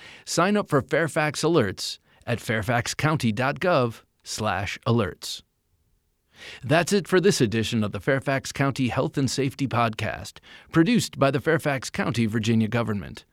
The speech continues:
Thanks for listening. Additional information about health and safety topics and emergency preparedness may be found online at fairfax county dot gov.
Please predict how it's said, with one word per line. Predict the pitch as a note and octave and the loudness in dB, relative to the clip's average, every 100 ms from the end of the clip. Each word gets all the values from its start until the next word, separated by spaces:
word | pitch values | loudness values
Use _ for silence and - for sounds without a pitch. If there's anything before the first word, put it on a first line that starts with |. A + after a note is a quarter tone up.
| _ - | _ -4
Thanks | D3 G#2+ | -2 0
for | B2 | 0
listening. | A2+ A2+ D#2 - - _ _ _ _ - - | 2 0 -4 -12 -20 _ _ _ _ -20 -6
Additional | C3 C3+ D#3 D#3+ C#3 | 0 2 2 2 2
information | C#3+ C3+ B2+ C3 - | 2 4 4 2 2
about | A#2+ G#2+ A2 | 2 0 -2
health | - F3+ - | 0 0 0
and | D3 B2+ | -4 -2
safety | D3 C#3 C#3 | -4 -4 -4
topics | A#2+ C3 B2+ G#2 - - - - - | -2 -2 -2 -4 -8 -12 -16 -16 -4
and | B2+ | 0
emergency | C3+ F#3 D#3+ D#3+ D3 C3 | 0 0 2 2 2 0
preparedness | A#2 C#3+ D3+ C#3 A2+ A2 - | 0 0 0 2 0 -2 0
may | B2+ E3+ | 2 2
be | F3 | 0
found | - C#3 D#3 C#3+ | 0 0 2 2
online | C#3+ C3+ G#2 - D2+ - _ _ | 4 4 2 -2 -8 -12 _ _
at | A2+ - | -4 0
fairfax | B2 - G#2 G#2 | 0 0 -2 -2
county | - F3+ D#3+ A#2 | -4 0 0 0
dot | A2 G#2+ G2 | 0 -2 -2
gov. | G2+ E2+ D2+ | -4 -6 -8